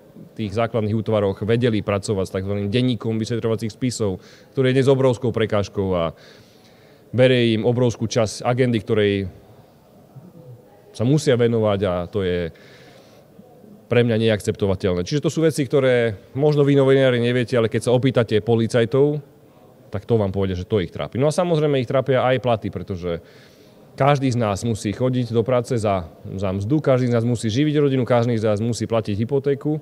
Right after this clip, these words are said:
a je to absolútne prirodzené. Viete veľmi dobre, že ešte keď sme boli ako Hlas v opozícii, tak sme to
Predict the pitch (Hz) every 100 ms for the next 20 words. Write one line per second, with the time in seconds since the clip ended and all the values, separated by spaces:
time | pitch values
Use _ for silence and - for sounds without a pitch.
0 | - - - - - - 117 123 117 127
1 | 107 98 92 87 80 67 69 - - -
2 | - _ _ _ _ _ _ _ _ _
3 | 135 156 165 143 135 135 131 120 117 127
4 | 120 113 120 120 113 110 117 123 120 92
5 | 87 120 135 127 113 117 110 104 104 -
6 | 117 104 117